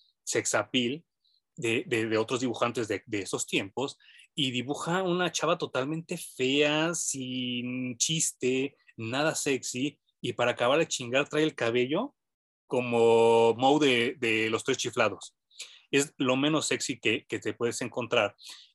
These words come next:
Y entonces ella, por algún algoritmo en un, en una computadora, descubre que es gracias a Robocop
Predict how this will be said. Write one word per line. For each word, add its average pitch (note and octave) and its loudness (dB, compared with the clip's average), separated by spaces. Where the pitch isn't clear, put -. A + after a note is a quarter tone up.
Y D#3 2
entonces C#3+ 2
ella, D#3 2
por C3+ 4
algún C3+ 0
algoritmo C#3+ 0
en A2+ 0
un, C3+ 0
en A#2+ 0
una B2+ 0
computadora, B2 0
descubre C#3+ 0
que C#3+ -2
es C3+ 0
gracias C#3 0
a A#2 2
Robocop A#2 0